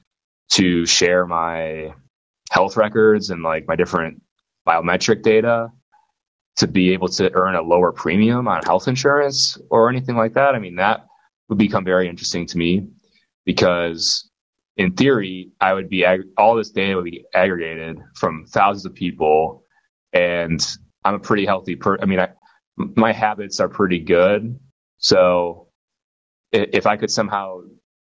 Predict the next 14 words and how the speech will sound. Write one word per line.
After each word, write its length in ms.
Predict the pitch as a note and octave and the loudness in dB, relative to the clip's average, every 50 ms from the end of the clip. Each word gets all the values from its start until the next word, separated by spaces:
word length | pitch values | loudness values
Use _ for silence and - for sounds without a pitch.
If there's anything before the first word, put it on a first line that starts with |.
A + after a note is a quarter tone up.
| _ _ _ | _ _ _
compare 400 | - G#2+ - - - G#2 G#2 F#2+ | -4 -2 -2 2 2 2 2 2
my 540 | F2+ F2+ F2+ F#2+ G2 G2 G2 F#2+ F#2+ F#2 F2 - _ _ - | 0 -4 -6 -6 -6 -10 -12 -12 -14 -14 -14 -18 _ _ -4
data 720 | - F#2+ F2+ F2+ F2 F2 F2 E2+ E2+ E2+ F2 F2 F#2 - _ _ _ _ _ _ _ _ _ _ _ _ _ _ _ _ _ _ _ _ | 0 2 2 2 2 2 0 0 0 0 -2 -4 -6 -12 _ _ _ _ _ _ _ _ _ _ _ _ _ _ _ _ _ _ _ _
health-wise 1040 | - - A2 G#2 - - - F2+ F2 E2+ E2+ E2+ E2 D#2+ E2 D#2+ - - - - - - | 2 2 2 2 0 0 2 2 4 4 2 0 -2 -6 -8 -6 -6 -6 -6 -8 -8 -6
and 160 | - E2+ D#2+ | -6 0 2
biometric-wise, 880 | F#2 F#2 F2+ F2 F2+ G2+ G#2 - G2 - E2 D#2+ D#2+ D#2+ D#2+ D#2+ D#2 | 2 2 2 0 -4 -8 -6 -6 -6 -2 2 2 2 2 2 -2 -2
biologically-wise, 1000 | - F2+ E2+ E2+ E2+ F2 G2 F#2+ F#2+ F2 F2 D#2 E2 E2 D#2+ D#2+ D#2+ D#2+ D#2+ - - | -2 0 0 2 2 2 0 0 -2 -8 -6 0 2 2 4 4 2 0 -2 -6 -6
to 140 | - - F2 | -2 2 2
other 120 | F2 F2+ | 2 2
people 260 | F#2 - A2+ G#2 A2+ G2+ | 2 0 0 0 2 0
who 120 | F#2+ F2+ | 0 2
also 300 | E2 F2+ F2+ F2 - A2 | 2 2 2 2 2 2
opted 340 | F2+ F#2 F#2 F#2 _ F#2+ E2 | 2 2 2 2 _ -4 -2
in, 340 | F2+ F#2 G#2 A2+ B2 B2+ C3 | -2 -2 -2 -2 -4 -6 -8